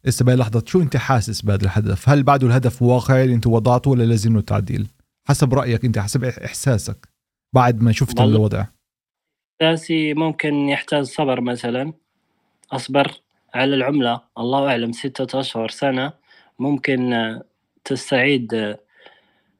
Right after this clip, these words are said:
Speaker 2: يعني، الثقة للناس عشان، آه، تكون الأمور تمام.
Speaker 1: فأنت
Speaker 2: مثلًا،
Speaker 1: رهانك، أنت رهانك بهاي اللحظة إنه تصبر ست أشهر أو اثناشر شهر قبل ما نشوف إذا الناس، إذا المجتمع،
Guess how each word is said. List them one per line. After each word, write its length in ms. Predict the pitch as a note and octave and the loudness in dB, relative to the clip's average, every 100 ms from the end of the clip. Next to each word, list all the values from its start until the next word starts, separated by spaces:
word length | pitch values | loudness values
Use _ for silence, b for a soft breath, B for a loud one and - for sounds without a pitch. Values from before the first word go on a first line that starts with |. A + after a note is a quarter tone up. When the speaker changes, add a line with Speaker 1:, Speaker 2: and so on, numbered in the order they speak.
| _ - | _ -6
Speaker 2:
يعني، 240 | A2 A#2 | -4 -4
الثقة 500 | A#2 D3 - C3 A#2+ | -4 -6 0 0 0
للناس 680 | A#2 A#2+ C#3+ C#3+ C#3 - - | 0 0 0 -2 -4 -14 -12
عشان، 500 | A2 A#2+ - C#3 C3+ | -8 -6 -2 0 0
آه، 140 | C3 B2+ | 0 -4
تكون 260 | - C#3+ | -4 -2
الأمور 380 | C#3 C3+ C#3 C3 - - | 0 2 0 -2 -10 -8
تمام. 340 | C#3 C#3 A2+ - _ _ - | -2 -2 -2 -8 _ _ -4
Speaker 1:
فأنت 280 | C#3 D3+ D3+ | 0 2 4
Speaker 2:
مثلًا، 400 | D3 C#3 C#3 D3+ | 4 6 6 6
Speaker 1:
رهانك، 480 | D3 D3 D#3+ - - | 6 4 0 -6 -4
أنت 200 | C#3 C3+ | 0 2
رهانك 380 | C3 C3 C#3+ B2+ | 4 4 2 2
بهاي 140 | C3+ | 2
اللحظة 520 | C#3 C#3 C3+ C#3+ D3 | 2 0 2 2 2
إنه 460 | B2+ B2 A#2+ B2 A#2 - - | 2 4 4 2 -2 -10 -4
تصبر 600 | D3+ - B2+ C3+ C#3+ C#3+ - _ A#2+ | -2 -2 0 2 2 -2 -8 _ -4
ست 260 | G#2+ D3+ D3 | 0 0 0
أشهر 300 | B2+ C#3+ B2 | 0 2 2
أو 40 | |
اثناشر 360 | A#2 C#3+ C3 B2+ | 2 0 0 2
شهر 260 | D3+ D3 | 2 0
قبل 340 | B2+ C3+ C#3+ C#3 | 0 2 2 4
ما 100 | C3 | 2
نشوف 260 | D3+ C3+ | 2 0
إذا 200 | C3 B2 | 2 4
الناس، 520 | B2 C3+ E3 D3 C#3 | 4 4 4 2 0
إذا 140 | B2+ A2+ | 0 4
المجتمع، 720 | A2+ A#2 - E3 D3+ D3 | 4 2 2 2 2 0